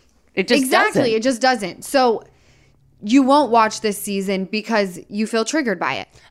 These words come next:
Speaker 1: A little bit, yeah. I mean, I, I feel like I'll know from, like,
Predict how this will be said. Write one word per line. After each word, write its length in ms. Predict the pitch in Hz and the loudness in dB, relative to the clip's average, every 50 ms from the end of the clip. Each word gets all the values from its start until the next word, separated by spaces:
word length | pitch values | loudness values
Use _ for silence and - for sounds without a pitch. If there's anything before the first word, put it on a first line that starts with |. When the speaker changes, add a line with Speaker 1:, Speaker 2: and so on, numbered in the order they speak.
| _ 339 | _ 0
Speaker 1:
A 40 | |
little 300 | 330 311 359 381 415 381 | 2 2 2 0 0 2
bit, 220 | 226 240 - - - | 2 2 0 0 0
yeah. 280 | 254 285 254 196 - - | 2 2 4 4 4 2
I 80 | 247 254 | 2 2
mean, 160 | 277 277 269 | 2 2 2
I, 240 | - 262 254 262 254 - - | 2 0 0 0 -2 -4 -2
I 140 | - 247 247 | 0 0 0
feel 480 | 247 - - - - 254 262 269 277 294 | 0 -2 -8 -6 -2 2 2 4 2 2
like 720 | 269 262 247 233 226 220 214 208 - _ - - - - - _ _ _ _ _ _ _ _ _ _ _ _ _ | 2 2 2 4 4 2 0 -2 -6 _ -18 -20 -20 -20 -20 _ _ _ _ _ _ _ _ _ _ _ _ _
I'll 240 | 190 202 214 226 233 | 2 2 4 2 0
know 480 | 233 208 190 180 175 175 175 175 180 180 | 0 -2 0 0 0 2 2 0 0 -2
from, 300 | 175 - 214 190 170 165 | -6 -6 -6 -6 -4 -4
like, 200 | 160 151 151 | -6 -6 -8